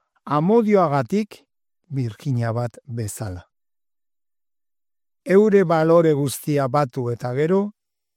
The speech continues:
eure dretxoa deklaratu dualako, gizon bat zen Kafka, juzgaturik ago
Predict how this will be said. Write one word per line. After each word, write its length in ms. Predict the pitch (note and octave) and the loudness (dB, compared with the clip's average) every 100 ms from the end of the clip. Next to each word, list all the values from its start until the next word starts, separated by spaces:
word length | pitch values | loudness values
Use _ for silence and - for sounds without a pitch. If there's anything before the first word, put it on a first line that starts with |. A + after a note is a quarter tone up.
| _ _ | _ _
eure 420 | F#3+ A3 A3+ F3 C#3 | 4 6 6 4 2
dretxoa 600 | D3+ D#3+ D3 D3+ B2+ A#2+ | 2 0 -2 0 0 0
deklaratu 880 | B2+ B2 E3+ E3+ C#3+ C3 B2 B2+ A#2 | -4 -4 -2 0 0 -2 -4 -6 -6
dualako, 680 | B2 C#3+ C#3+ B2 - C#3 E3+ D#3+ _ _ _ _ _ _ _ - | -2 0 0 -2 0 -2 -2 -6 _ _ _ _ _ _ _ -12
gizon 460 | A2+ G2+ D#3 C#3 | -10 -6 -4 -4
bat 160 | A#2 G#2 | -6 -8
zen 300 | - A#2 A2 | -6 -6 -4
Kafka, 520 | C#3+ C#3 - A#2+ G2+ _ _ _ _ _ _ _ _ _ C#3+ | -6 -8 -8 -10 -10 _ _ _ _ _ _ _ _ _ -4
juzgaturik 760 | C3+ D3 F#3 F#3 D3 C3+ - | -2 2 2 2 2 0 -2
ago 340 | A#2+ B2+ G#3 | -4 2 2